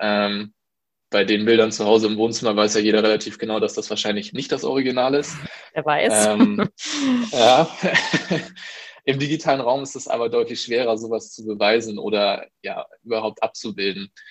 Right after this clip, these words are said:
Speaker 1: Das heißt, so ein Eigentumsnachweis, auf Englisch nennt man das dann Proof of Digital Ownership,
Speaker 2: Mhm.
Speaker 1: ist eben deutlich schwerer abzubilden und dafür sind diese N F Ts eben super praktisch, weil man eben auch im digitalen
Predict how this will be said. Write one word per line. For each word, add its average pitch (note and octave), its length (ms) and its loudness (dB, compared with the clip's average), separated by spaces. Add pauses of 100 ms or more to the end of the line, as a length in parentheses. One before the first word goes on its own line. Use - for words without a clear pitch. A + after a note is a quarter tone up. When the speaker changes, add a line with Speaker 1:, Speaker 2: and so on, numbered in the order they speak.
(180)
Speaker 1:
Das - 180 -10
heißt, A2 240 4
so D3 80 0
ein G2+ 340 -8 (340)
Eigentumsnachweis, A2 1120 0
auf - 140 -12
Englisch G#2 300 -10
nennt G#2+ 140 -4
man G#2+ 100 -2
das G#2+ 160 -4
dann G2+ 260 -2
Proof - 420 -8
of A2+ 140 0
Digital A2+ 400 0
Ownership, B2+ 500 2 (320)
Speaker 2:
Mhm. G3 120 -4
Speaker 1:
ist - 160 -4
eben A2+ 200 0
deutlich A#2 340 6
schwerer A2+ 320 4
abzubilden A2+ 480 -4
und G#2+ 100 -6
dafür G#2+ 320 -2
sind G#2+ 160 -4
diese G#2+ 280 -2
N G#2+ 100 -2
F G#2 140 -4
Ts A2 280 -6
eben G#2+ 280 -4
super G#2+ 200 0
praktisch, - 520 -6 (260)
weil G#2 100 -2
man G#2 160 2
eben G#2+ 200 0
auch A2 160 4
im A2 100 -8
digitalen G#2+ 880 0